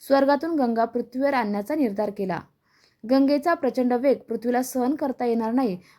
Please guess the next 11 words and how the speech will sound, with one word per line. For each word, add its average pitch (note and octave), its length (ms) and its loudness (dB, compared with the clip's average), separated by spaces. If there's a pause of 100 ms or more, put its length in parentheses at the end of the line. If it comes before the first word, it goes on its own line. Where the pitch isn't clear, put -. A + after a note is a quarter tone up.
असे B3+ 260 2
ब्रह्मदेवाने C4+ 680 2
सांगितल्यावर A3+ 720 -6 (360)
भागीरथाने A#3 720 0
महादेवाची C4 680 2
कठोर C4+ 300 -4 (100)
तपश्चर्या A#3 440 -4
करून A#3 340 -4
त्यांना A#3 300 -4
प्रसन्न G#3+ 480 -6
केले. F#3 320 -6